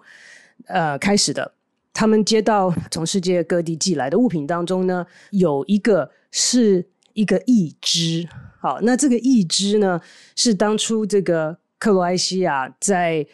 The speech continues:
独立战争的时候，要从南斯拉夫独立出来的时候，打仗的时候的一个军人。那他，呃，因为受伤了，所以截肢，需要义肢。呃，那个时候非常非常难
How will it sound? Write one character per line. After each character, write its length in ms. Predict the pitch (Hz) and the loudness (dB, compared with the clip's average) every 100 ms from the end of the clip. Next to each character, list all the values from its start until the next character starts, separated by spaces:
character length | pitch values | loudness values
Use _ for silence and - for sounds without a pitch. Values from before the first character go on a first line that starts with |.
| _ | _
独 140 | 165 | 0
立 120 | 214 196 | 2 2
战 220 | 202 160 | 0 -2
争 140 | 165 | -4
的 80 | 160 | -4
时 160 | - 139 | -6 -6
候， 340 | 160 147 - _ - _ | -4 -4 -4 _ -20 _
要 220 | 196 180 | 0 2
从 500 | 175 175 156 151 156 247 _ | 0 -2 -6 -8 -10 -14 _
南 200 | 202 160 | -2 0
斯 140 | 196 196 | 0 -2
拉 180 | 175 170 | -2 -4
夫 320 | 170 165 175 - _ _ _ | -4 -4 -4 -10 _ _ _
独 160 | 185 190 | 2 4
立 140 | 220 | 2
出 100 | - - | 0 -2
来 160 | 139 | -2
的 80 | 147 | -2
时 160 | - 139 | -4 -4
候， 320 | - 143 139 - | -2 -2 -4 -6
打 140 | 123 | -4
仗 240 | 147 196 147 | 0 0 -2
的 80 | |
时 160 | 135 131 | -4 -6
候 180 | 147 156 | -6 -4
的 120 | 139 | -4
一 120 | 131 | -6
个 160 | 147 151 | -6 -2
军 220 | 226 269 | 4 4
人。 300 | 190 117 135 _ - - - - | 4 0 -10 _ -20 -20 -12 -2
那 200 | 214 196 | 0 0
他， 400 | - - 214 202 - | -4 -4 -4 -4 -4
呃， 200 | 175 160 | -2 0
因 160 | 202 202 | 2 2
为 120 | 185 | 2
受 240 | - 180 | 2 0
伤 260 | 156 170 175 | 0 -2 -2
了， 240 | 151 123 | -4 -6
所 160 | - 170 | -4 -2
以 80 | 151 | -2
截 260 | - 135 | -4 -6
肢， 400 | 147 170 170 175 - | -4 -4 -2 -4 -4
需 280 | - 196 | -2 2
要 320 | 185 170 147 - _ | 2 2 -2 -6 _
义 180 | - 220 | 2 2
肢。 360 | 131 175 165 170 - _ _ _ _ | 2 -2 -2 -4 -8 _ _ _ _
呃， 260 | 180 160 147 | -2 0 2
那 140 | 240 | 2
个 60 | 208 | 4
时 100 | 214 | 2
候 80 | 190 | 0
非 200 | 214 208 | 0 -2
常 180 | 180 | -2
非 180 | 170 185 | -4 -4
常 400 | 175 165 151 156 151 | -2 -4 -6 -8 -12
难 480 | 170 147 139 165 | -8 -6 -4 -6